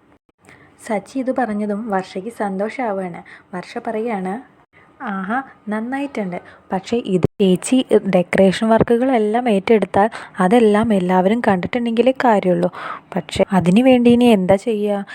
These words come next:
ഈ പൂക്കളെല്ലാം എടുത്ത് റോഡിലെങ്ങാനും പോയി ഇരിക്കേണ്ടി വരും" എന്ന് പറയാണ് സച്ചി. അപ്പോൾ വർഷ പറയാണ്, "റോഡിലൊന്നും പോയി ഇരിക്കണ്ട.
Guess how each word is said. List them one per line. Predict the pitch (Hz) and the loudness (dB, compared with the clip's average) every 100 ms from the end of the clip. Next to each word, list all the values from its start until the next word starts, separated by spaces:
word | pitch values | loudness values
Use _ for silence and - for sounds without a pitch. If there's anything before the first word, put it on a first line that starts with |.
| - - | -16 -4
ഈ | 180 | -2
പൂക്കളെല്ലാം | - 151 - 226 240 220 | 2 0 2 4 4 6
എടുത്ത് | 220 190 - 214 | 4 4 4 4
റോഡിലെങ്ങാനും | 180 175 202 240 220 214 226 | 4 4 4 2 2 -2 0
പോയി | 196 202 | 2 2
ഇരിക്കേണ്ടി | 185 - 190 196 | 0 -2 0 2
വരും" | 180 170 - | 2 0 -4
എന്ന് | 202 208 254 | -4 -2 0
പറയാണ് | 190 185 190 180 254 - _ - | 2 4 4 2 -2 -8 _ -4
സച്ചി. | 226 - - - _ _ _ _ - - 202 | -4 -4 -12 -16 _ _ _ _ -20 -4 -4
അപ്പോൾ | - 208 233 | 2 2 4
വർഷ | 190 - - | 2 0 0
പറയാണ്, | 254 240 202 190 185 240 - - 190 | 2 2 0 -2 -2 -4 -10 0 4
"റോഡിലൊന്നും | 190 190 247 247 208 247 | 4 4 2 0 -2 -2
പോയി | 233 196 208 | 0 2 0
ഇരിക്കണ്ട. | 185 - 170 | -2 -4 -6